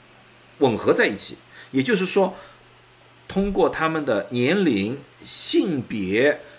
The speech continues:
居住环境、基础疾病这类东西要把它对起来。所以说这两组里面的人，人数，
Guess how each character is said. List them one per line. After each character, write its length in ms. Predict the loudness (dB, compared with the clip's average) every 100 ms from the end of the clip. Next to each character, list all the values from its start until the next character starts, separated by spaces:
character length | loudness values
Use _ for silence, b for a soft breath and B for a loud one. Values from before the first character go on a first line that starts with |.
| -16
居 220 | -6 -4 -2
住 240 | 0 0
环 440 | 0 -2 0 0
境、 360 | 0 0 0 -2 -10 B B -20 -6
基 240 | -2 0 0
础 220 | 0 -4
疾 220 | -4 -2
病 260 | 0 -2 -2
这 140 | 2 4
类 180 | 2 -2 -6
东 160 | -4
西 180 | -4 -4
要 100 | -4
把 140 | -4 -6
它 140 | -10 -10 -20 -10 -4
对 120 | -4
起 160 | -4
来。 80 | -10 -14 B -6
所 180 | 2 2
以 80 |
说 300 | 4 2 0 2
这 160 | 2
两 300 | 4 2 0
组 160 | -2 -4
里 100 | -4
面 160 | -4 -4
的 80 |
人， 400 | -2 -2 -4 -6 -10 -18 -20 _ _ _ _ _ -2
人 200 | 2 4
数， 300 | 2 2